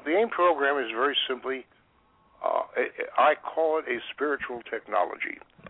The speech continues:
Its purpose, very simply, is to help you heal yourself. Now, once again, only you can heal you.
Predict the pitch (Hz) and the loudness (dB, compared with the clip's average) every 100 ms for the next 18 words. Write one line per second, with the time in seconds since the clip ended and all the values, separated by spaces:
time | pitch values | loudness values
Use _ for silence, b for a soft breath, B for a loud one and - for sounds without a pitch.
0 | B B _ 117 127 - - 147 160 156 | B B _ 2 2 0 0 2 2 -2
1 | 143 - 127 120 - 120 117 123 113 101 | -6 -2 0 0 -2 -4 -4 -4 -4 -6
2 | - 98 120 131 117 113 110 110 101 104 | -8 0 0 0 -8 -10 -8 -8 -4 -2
3 | 104 95 87 - - - - b b b | -2 -2 -2 -2 -4 -8 -20 b b b
4 | - 95 110 127 127 117 110 92 98 113 | 2 4 4 4 0 0 -2 0 -2 -2
5 | 113 98 107 107 - 95 104 107 80 - | -4 -6 -10 -8 -8 -8 -4 -6 -6 -16